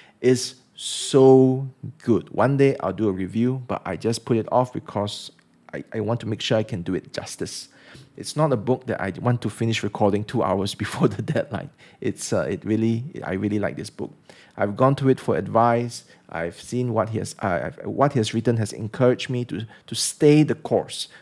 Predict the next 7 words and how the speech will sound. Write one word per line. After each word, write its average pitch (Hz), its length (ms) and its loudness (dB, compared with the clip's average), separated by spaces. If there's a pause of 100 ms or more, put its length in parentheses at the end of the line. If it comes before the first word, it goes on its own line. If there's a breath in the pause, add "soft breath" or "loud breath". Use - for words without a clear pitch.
to - 100 -6
stay 135 360 2
the - 120 -4
peacemaking 110 840 -2
course. - 480 -10 (1040 loud breath)
And, 120 340 2
um, 113 420 2